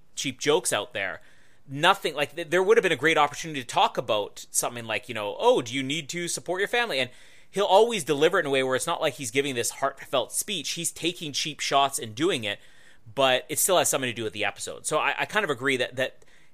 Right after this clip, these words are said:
that could have just been cut from this episode. Um, <coughs> sorry. Uh, one more thing I just wanted to add on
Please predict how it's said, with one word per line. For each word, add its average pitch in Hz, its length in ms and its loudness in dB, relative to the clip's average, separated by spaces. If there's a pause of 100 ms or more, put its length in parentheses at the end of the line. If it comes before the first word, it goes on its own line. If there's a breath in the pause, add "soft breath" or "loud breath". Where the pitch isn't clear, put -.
(180)
that 180 200 8
could 185 140 -6
have 143 100 -4
just 143 140 -6
been 120 100 -8
cut - 240 -10
from 110 140 -18
this 98 140 -8
episode. 104 440 -4 (400)
Um, 165 300 0 (320)
<coughs> - 300 -8
sorry. 120 380 0
Uh, 131 260 4
one 208 440 -2
more 170 200 0
thing 175 140 0
I 156 60 4
just - 160 -4
wanted 147 180 -4
to - 40 0
add 127 200 4
on 110 140 -4